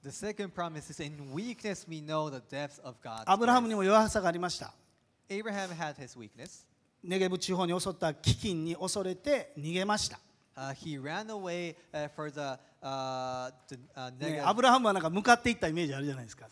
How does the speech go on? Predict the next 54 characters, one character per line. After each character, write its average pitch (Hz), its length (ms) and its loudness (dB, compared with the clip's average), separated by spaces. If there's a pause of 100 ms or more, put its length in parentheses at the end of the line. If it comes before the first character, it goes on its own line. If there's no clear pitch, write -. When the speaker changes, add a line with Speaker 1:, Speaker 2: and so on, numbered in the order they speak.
(120)
Speaker 2:
故 - 140 0
郷 160 160 0
を 147 40 -6
捨 - 180 -4
て - 120 -8
て。 - 100 -14 (240)
で 247 80 6
も、 - 120 8
こ-、 - 60 -6 (560)
飢 - 140 6
饉 277 160 6
が 196 100 4
来 156 40 -6
た 160 140 -2
ら - 20 0
ま 170 120 8
た 170 80 -2
逃 180 140 0
げ 214 80 8
た - 120 12
ん - 40 10
で 190 80 -2
す。 - 340 -8 (160)
Speaker 1:
Uh, 135 380 -6
area 151 520 -4
Speaker 2:
私 180 200 8
た 175 80 10
ち - 60 -2
同 170 200 2
じ 175 80 -4
だ 160 60 -2
よ 139 80 -4
ね。 151 180 -6 (280)
Speaker 1:
when, 143 180 -4 (140)
uh, 139 260 -6
they 131 60 -8
Speaker 2:
信 247 180 0
仰 277 80 0
持 277 80 4
っ - 60 2
て、 139 60 0
Speaker 1:
had - 20 -4
the - 60 -18 (280)
Speaker 2:
「行 214 60 -12
き 269 40 -8
ま 277 220 0
す。」 - 500 -8 (440)
Speaker 1:
famine. 165 40 -10
We 190 80 -6
want 208 220 -4
to 175 160 -16
go 190 460 -4
in 165 120 -12
faith. 147 320 -10